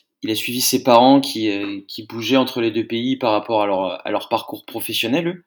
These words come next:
Donc, euh, donc voilà, il a démarré, euh, il a démarré dans la, en région parisienne. Ensuite, il est parti, euh, il est parti en Angleterre, il a été repéré par West Ham, mais il est revenu en France, il a joué à l'académie du P S G en, en,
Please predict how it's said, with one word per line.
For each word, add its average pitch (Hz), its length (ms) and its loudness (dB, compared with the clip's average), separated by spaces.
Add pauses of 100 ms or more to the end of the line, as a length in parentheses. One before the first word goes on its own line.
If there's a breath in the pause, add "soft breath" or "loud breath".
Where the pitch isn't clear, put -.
(540 loud breath)
Donc, 110 240 -4
euh, 107 360 0
donc 107 160 -4
voilà, 113 240 4
il 123 120 2
a 110 60 0
démarré, 107 480 -2
euh, 95 260 -4 (280)
il 101 120 -10
a 98 80 -6
démarré 95 460 -8
dans 101 100 -8
la, 92 220 -10
en 104 80 -10
région 107 320 -6
parisienne. 113 460 -4
Ensuite, 135 400 -8
il 107 60 -4
est 107 60 -2
parti, 135 440 -4
euh, 113 220 -2 (640 loud breath)
il 110 80 -6
est - 20 -6
parti - 320 -6
en 120 140 -2
Angleterre, 120 600 0
il 120 120 0
a 110 40 0
été 107 160 -4
repéré 120 300 -6
par 113 160 -2
West 120 240 -4
Ham, 123 160 -2
mais 110 100 -6
il 104 60 -6
est 107 40 0
revenu 107 280 -4
en 110 140 -4
France, 139 420 -2
il 117 80 -4
a 113 60 0
joué 110 180 0
à - 20 0
l'académie 113 520 -4
du 107 120 -14
P 110 140 -4
S 104 80 -2
G 120 240 -2
en, 101 460 -6
en, 107 160 -8